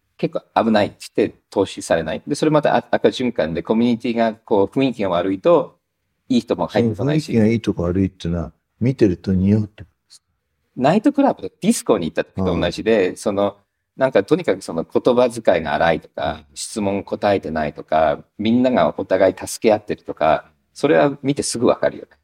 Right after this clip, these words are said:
Speaker 1: あの、バーってチャット見ると、なんか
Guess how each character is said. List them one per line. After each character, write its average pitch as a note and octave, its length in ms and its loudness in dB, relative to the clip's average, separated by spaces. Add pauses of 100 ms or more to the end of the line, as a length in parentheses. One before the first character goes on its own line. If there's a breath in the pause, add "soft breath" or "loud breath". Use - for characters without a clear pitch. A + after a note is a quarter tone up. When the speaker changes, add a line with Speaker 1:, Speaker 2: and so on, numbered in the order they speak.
(180)
Speaker 1:
あ D#2 120 0
の、 C#2+ 120 -4
バ B1+ 300 2
ー - 20 -4
っ - 80 -10
て - 80 -4
チ - 120 -2
ャ D#2+ 40 2
ッ - 40 -4
ト E2+ 120 -12
見 E2 100 -8
る D2 120 -4
と、 D#2 280 0 (640)
な E2+ 120 0
ん - 20 -4
か - 120 -14